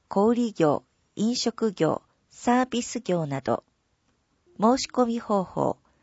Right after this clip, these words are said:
二次元コードからオンライン申請、または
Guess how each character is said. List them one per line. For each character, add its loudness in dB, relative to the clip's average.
二 0
次 -2
元 0
コ 0
ー -4
ド -4
か -4
ら 0
オ 0
ン -4
ラ 4
イ -2
ン -6
申 -4
請、 -4
ま 0
た 4
は -2